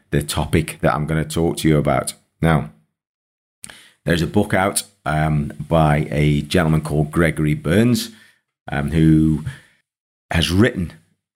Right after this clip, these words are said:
about being an iconoclast,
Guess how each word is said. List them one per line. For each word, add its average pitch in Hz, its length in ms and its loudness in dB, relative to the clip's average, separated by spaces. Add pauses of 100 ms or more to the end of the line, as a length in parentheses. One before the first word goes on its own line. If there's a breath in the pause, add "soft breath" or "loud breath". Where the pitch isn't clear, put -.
(540)
about 76 480 -2 (260)
being 85 460 2
an 80 260 2
iconoclast, 80 1040 -2